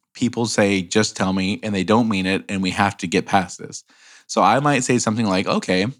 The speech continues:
if I tell you and that doesn't work, then what would you suggest I do?" Or, "Wouldn't you agree that sometimes people in settings like this think that, you know, being told something is the right approach, but in practical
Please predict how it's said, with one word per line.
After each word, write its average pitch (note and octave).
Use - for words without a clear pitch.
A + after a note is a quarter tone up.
if B2+
I C#3+
tell D3+
you D#3+
and D3+
that C#3
doesn't A2
work, G#2
then A2
what F#2
would E2+
you F2+
suggest -
I G1+
do?" -
Or, G#2
"Wouldn't G#2+
you C3
agree A2+
that G#2
sometimes B2
people A#2
in A2+
settings A2
like G#2+
this G3
think D#3+
that, C3+
you B2+
know, G#2+
being C#3
told C3
something B2
is A2
the A2+
right B2+
approach, B2
but A2
in B2+
practical B2+